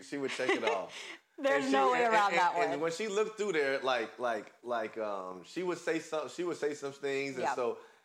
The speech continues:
Speaker 1: it would be that borderline, you know. But this particular time,
Speaker 2: Yeah.
Speaker 1: we were good, we were in business, and we had an operation going on. And so,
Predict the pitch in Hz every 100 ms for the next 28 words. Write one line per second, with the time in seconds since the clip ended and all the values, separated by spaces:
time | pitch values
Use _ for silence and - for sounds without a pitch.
0 | _ 170 190 170 139 156 147 123 120 139
1 | 135 113 110 104 104 107 104 101 90 120
2 | 92 - 95 156 196 - 147 - 147 135
3 | 123 - 151 147 123 107 131 - - _
4 | - 131 139 113 98 98 156 160 151 127
5 | 127 110 104 90 107 98 90 127 143 127
6 | 143 135 - 110 104 101 110 110 - 135
7 | 131 120 113 - 95 127 156 117 107 107
8 | 98 98 92 85 80 _ _ _ _ _
9 | 113 110 - - 123 113 110 98 90